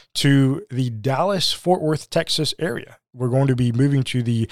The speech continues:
area of Roanoke, and we are going to be working with the Roanoke Church of Christ. I'm going to be one of the ministers there, w-, uh, sharing a co-minister role, uh, with my father-in-law, Joey Davis. And perhaps you have heard Joey on,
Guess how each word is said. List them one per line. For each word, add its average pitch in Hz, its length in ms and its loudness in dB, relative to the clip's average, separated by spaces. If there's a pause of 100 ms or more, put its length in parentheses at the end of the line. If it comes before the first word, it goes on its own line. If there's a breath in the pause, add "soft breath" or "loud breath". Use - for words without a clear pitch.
(260 loud breath)
area 135 280 4
of 110 220 0
Roanoke, 143 600 4 (240)
and 113 220 -2
we 117 140 2
are 113 80 2
going 117 260 0
to 113 80 -2
be 107 220 -2
working 117 380 -2
with 113 120 -2
the 110 140 -6
Roanoke 120 500 0
Church - 260 -6
of 107 140 -6
Christ. 120 460 -2
I'm 107 180 -4
going 107 220 -4
to 110 60 -6
be 107 140 -4
one 110 180 -2
of 101 100 -6
the 107 140 -6
ministers 120 720 -2
there, 117 260 0
w-, 123 240 -6
uh, 107 480 -6
sharing 139 320 0
a 110 80 -2
co-minister 123 600 2
role, 110 320 0 (380 loud breath)
uh, 120 180 6
with 110 160 -2
my 110 120 -2
father-in-law, 107 640 0
Joey 151 320 0
Davis. 123 420 0
And 110 340 -6
perhaps 120 380 -2
you 117 140 -4
have 101 100 -6
heard 117 220 -4
Joey 139 400 0 (360 loud breath)
on, 113 540 2